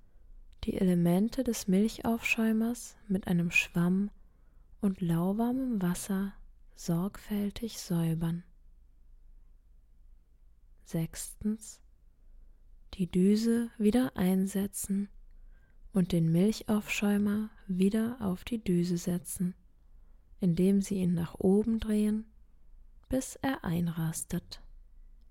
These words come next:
Zubereitung von Heißwasser. Lassen Sie die Kaffeemaschine bei der Heißwasserausgabe nicht unüberwacht.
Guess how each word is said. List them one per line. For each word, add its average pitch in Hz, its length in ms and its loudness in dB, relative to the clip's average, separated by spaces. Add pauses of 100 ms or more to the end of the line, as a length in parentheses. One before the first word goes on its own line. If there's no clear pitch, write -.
(2750)
Zubereitung 226 1120 0 (440)
von - 440 -4
Heißwasser. 165 800 -2 (1500)
Lassen 214 560 2
Sie 226 160 0
die 180 160 0
Kaffeemaschine 214 1080 2 (640)
bei 175 120 2
der 165 280 2
Heißwasserausgabe 208 1500 0 (160)
nicht - 280 -2
unüberwacht. 170 960 0